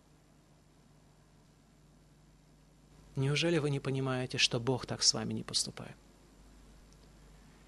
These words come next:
И мы, как верующие люди, мы должны стать ходатаями.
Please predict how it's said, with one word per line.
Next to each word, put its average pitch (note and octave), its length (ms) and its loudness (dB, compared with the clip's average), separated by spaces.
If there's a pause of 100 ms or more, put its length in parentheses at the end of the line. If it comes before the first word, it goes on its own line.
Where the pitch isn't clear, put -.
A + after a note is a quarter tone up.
(160)
И B2+ 120 4
мы, D3 160 2
как D3 200 0
верующие C3 460 4
люди, A#2 300 0
мы A#2+ 180 -2
должны B2+ 420 -2
стать - 360 4
ходатаями. A2+ 680 -8